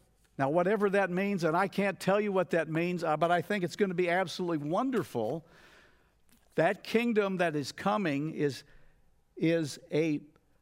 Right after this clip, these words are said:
a realm, a sphere, a place, all these different things where God is all in all. So let that kind of impress on you there for a minute.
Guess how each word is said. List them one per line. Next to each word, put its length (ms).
a 120
realm, 600
a 100
sphere, 580
a 140
place, 640
all 260
these 240
different 340
things 520
where 180
God 800
is 220
all 300
in 100
all. 300
So 100
let 280
that 260
kind 180
of 300
impress 540
on 160
you 120
there 160
for 160
a 40
minute. 260